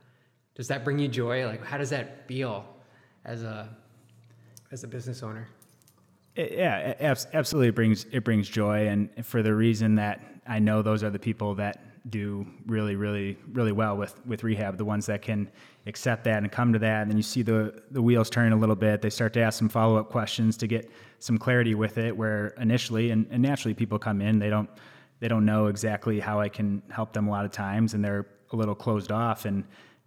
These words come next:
Speaker 2: once you get that where they start to see, "Okay, yeah, this starts to make sense," and they're asking questions and taking control of their health, those are the people that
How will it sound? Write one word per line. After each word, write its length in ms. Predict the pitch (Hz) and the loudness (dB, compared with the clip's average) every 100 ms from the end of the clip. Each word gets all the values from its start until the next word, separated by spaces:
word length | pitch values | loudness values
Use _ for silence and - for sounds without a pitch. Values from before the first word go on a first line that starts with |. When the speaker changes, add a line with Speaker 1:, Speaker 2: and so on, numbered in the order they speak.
| - | -2
Speaker 2:
once 240 | 117 110 | 0 2
you 80 | 107 | 2
get 220 | 117 113 | 2 2
that 240 | 113 104 | 0 0
where 100 | 95 | -4
they 180 | 101 110 | -2 0
start 300 | 104 113 107 | 0 0 -2
to 100 | - | -4
see, 520 | - 117 110 104 98 98 127 | -4 2 4 2 0 -6 -4
"Okay, 380 | 123 113 101 | -4 -2 -2
yeah, 200 | 101 98 - | -2 -4 -6
this 120 | 123 120 | -8 -2
starts 220 | 117 110 | -2 0
to 60 | 113 | 0
make 140 | 104 | 0
sense," 320 | - 117 107 | 0 -2 0
and 80 | 104 | -2
they're 120 | 107 | 0
asking 280 | 110 104 104 | 0 0 -4
questions 460 | 98 110 - 110 101 | -2 -4 -2 -2 -2
and 120 | 98 | -4
taking 240 | 110 104 | -4 -4
control 360 | 98 98 120 120 | -6 -4 -2 -2
of 40 | |
their 100 | 101 | -2
health, 300 | 95 98 - - - - | -2 -4 -6 -12 -20 -10
those 160 | 135 117 | -2 0
are 40 | |
the 80 | 104 | 0
people 280 | 110 - 101 | -2 -2 -2
that 300 | 95 92 | -4 -6